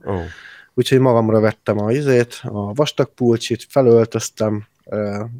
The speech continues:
Speaker 2: rendesen vastag, izé, mackónadrág, vastag zokni, hogy ne fázzak annyira, meg vettem be ugye, ö, ö, fájdalom meg lázcsillapítót. Hát egy olyan fél óra, óra,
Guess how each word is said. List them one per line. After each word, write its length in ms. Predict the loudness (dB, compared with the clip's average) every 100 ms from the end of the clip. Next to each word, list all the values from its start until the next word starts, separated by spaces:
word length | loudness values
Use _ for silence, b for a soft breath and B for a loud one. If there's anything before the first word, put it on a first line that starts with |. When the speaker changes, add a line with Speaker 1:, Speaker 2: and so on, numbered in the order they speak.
| -20 _ -2
Speaker 2:
rendesen 560 | 0 2 0 -2 0
vastag, 420 | 2 0 -2 -2 -4
izé, 500 | -2 2 4 4 2 -4 -2
mackónadrág, 920 | 0 2 2 2 2 0 -2 -4 -2
vastag 400 | -2 0 -2 -2
zokni, 480 | -2 -4 -2 -8 -8 B B B B
hogy 140 | -2 0
ne 120 | 2
fázzak 420 | 2 0 0 0
annyira, 360 | 0 2 4 4
meg 160 | 2 2
vettem 360 | 0 0 -2
be 100 | 0
ugye, 300 | 0 0 0 -2 -4
ö, 440 | -4 -2 -2 -2 -4 -8 _ _ _ _ _ _
ö, 460 | -4 -2 -2 -2 -4 -2
fájdalom 380 | 0 2 2 -2
meg 120 | -2
lázcsillapítót. 840 | -4 -4 -6 -8 -8 -12 -4 -4 -4 B B B B B B
Hát 220 | -2 2
egy 140 | 4 6
olyan 280 | 6 4 0 B B
fél 300 | 4 6 6
óra, 320 | 8 8 6
óra, 540 | 6 6 6 4 2